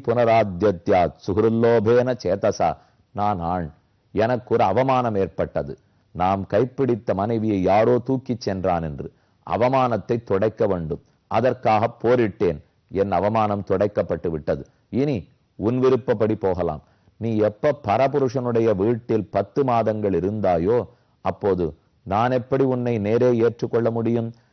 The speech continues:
நீ கற்பு மாறாமல் இருக்கிறாயாங்கிறது எப்படி தெரியும் என்கிற எண்ணத்தில் ராமன் பேசிவிட்டார். "ததத்ய வியாகிருதம் பத்ரே மமைதத் கிருத புத்தினா லக்ஷ்மணேவாத பரதே குருபுத்திம் யதா சுகம்." மேலே, "ததப் பிரியார்க்க ஸ்ரவணா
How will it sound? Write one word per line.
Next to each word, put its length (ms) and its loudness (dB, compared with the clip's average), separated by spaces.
நீ 180 -2
கற்பு 420 0
மாறாமல் 520 2
இருக்கிறாயாங்கிறது 1000 2
எப்படி 300 0
தெரியும் 460 2
என்கிற 360 2
எண்ணத்தில் 560 2
ராமன் 340 2
பேசிவிட்டார். 640 2
"ததத்ய 440 4
வியாகிருதம் 640 2
பத்ரே 500 2
மமைதத் 560 0
கிருத 220 2
புத்தினா 520 0
லக்ஷ்மணேவாத 1000 2
பரதே 520 2
குருபுத்திம் 640 2
யதா 340 0
சுகம்." 500 -4
மேலே, 400 0
"ததப் 360 0
பிரியார்க்க 560 2
ஸ்ரவணா 460 0